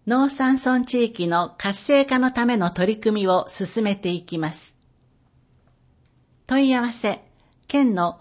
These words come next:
農業経営課、電話零九五八九五の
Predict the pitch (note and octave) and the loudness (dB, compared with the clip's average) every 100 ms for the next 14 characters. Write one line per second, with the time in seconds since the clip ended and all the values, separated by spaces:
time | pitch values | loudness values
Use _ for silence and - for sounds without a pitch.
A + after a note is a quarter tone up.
0 | _ G#3 C4 C4+ C4 A#3+ A#3 G#3+ G#3+ G3+ | _ 2 4 4 2 0 -2 -2 0 -2
1 | G3 F#3+ E3+ D#3+ - _ _ _ - G#3+ | -2 -4 -8 -8 -10 _ _ _ -6 -2
2 | A3 G3 F#3 - _ - B3+ C#4+ - C4+ | 0 0 -4 -8 _ -2 0 0 -2 -2
3 | D#3+ C#3 C#3+ - _ _ - A#3 - - | -2 -4 -6 -8 _ _ -8 -8 -8 -6
4 | D4+ A3+ G#3+ D#3+ D3 C#3+ | -2 0 0 -2 -2 -4